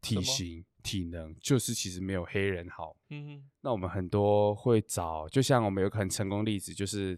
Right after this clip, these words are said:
Speaker 1: Davis，戴维斯嘛，新台湾人，
Speaker 2: 对。
Speaker 1: 就是用规划球员来提升我们篮球战力。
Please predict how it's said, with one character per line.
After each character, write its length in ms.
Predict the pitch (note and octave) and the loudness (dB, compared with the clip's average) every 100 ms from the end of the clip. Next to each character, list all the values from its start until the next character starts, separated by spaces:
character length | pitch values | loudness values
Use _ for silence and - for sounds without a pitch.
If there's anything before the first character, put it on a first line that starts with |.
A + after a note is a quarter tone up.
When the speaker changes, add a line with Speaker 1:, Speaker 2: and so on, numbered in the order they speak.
| _ | _
Speaker 1:
Davis， 460 | A2 A2 G2+ E2+ - _ | 2 4 2 -2 -6 _
戴 140 | B2 | 2
维 160 | G#2+ F2+ | 2 2
斯 300 | - F#2 F2 | -4 -4 -6
嘛， 200 | E2+ E2 - | -8 -12 -6
新 220 | - C#3+ | 0 0
台 160 | B2 | 2
湾 200 | F2+ F2+ | 0 0
人， 160 | E2+ D#2+ | -2 -8
Speaker 2:
对。 40 | - | -6
Speaker 1:
就 120 | C#3 | -4
是 80 | C3+ | 2
用 80 | C3+ | 2
规 200 | - C3+ | 6 4
划 180 | C#3 B2 | 6 4
球 240 | - G#2+ | 4 0
员 100 | G2+ | 2
来 140 | F#2 F#2 | 0 0
提 240 | - G2+ | -2 -2
升 240 | F#2+ A2 | 2 2
我 60 | G#2 | 2
们 120 | F2+ | 0
篮 140 | F2 F2+ | -2 -4
球 220 | - F2 | -4 -4
战 260 | - F#2 E2+ | -2 -4 -4
力。 220 | F2 E2 | -12 -14